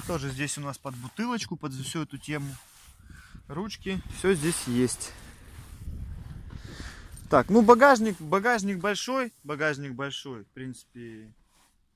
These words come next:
багажник большой. Так что, ребят, кто хочет,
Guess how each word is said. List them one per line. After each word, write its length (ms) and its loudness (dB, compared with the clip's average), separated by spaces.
багажник 420 -8
большой. 460 -12
Так 160 8
что, 140 6
ребят, 380 10
кто 220 6
хочет, 380 6